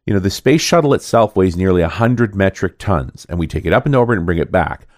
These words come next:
What if we didn't use a shuttle anymore? What if we use that hundred metric tons for lift, for actual usable payload? That's the essence of the S L S. It was called Constellation before that.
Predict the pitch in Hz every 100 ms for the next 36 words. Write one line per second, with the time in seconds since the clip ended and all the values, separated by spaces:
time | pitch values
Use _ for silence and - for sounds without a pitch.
0 | _ 107 165 180 123 113 104 - 80 92
1 | 151 208 175 117 - - 214 82 76 73
2 | 73 67 101 160 123 113 117 117 - -
3 | 113 104 101 104 - - 90 90 - _
4 | _ 107 101 123 220 - - _ - 95
5 | 90 92 - 95 92 113 101 90 87 -
6 | - 220 151 76 - - _ _ - 160
7 | - 120 - 156 160 - 87 71 95 82
8 | 87 85 82 - 87 101 180 - - -
9 | _ _ - 104 - - 95 85 - 101
10 | 98 - 87 95 110 - 98 87 - 85
11 | 85 85 139 143 -